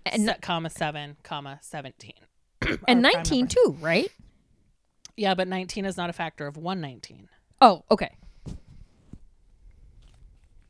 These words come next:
Speaker 2: Hey, baby.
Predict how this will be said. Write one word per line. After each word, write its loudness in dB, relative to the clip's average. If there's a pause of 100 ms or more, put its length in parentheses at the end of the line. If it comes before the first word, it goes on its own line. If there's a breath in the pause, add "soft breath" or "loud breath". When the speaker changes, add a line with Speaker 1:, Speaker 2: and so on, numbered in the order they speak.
(1900)
Speaker 2:
Hey, -16
baby. -6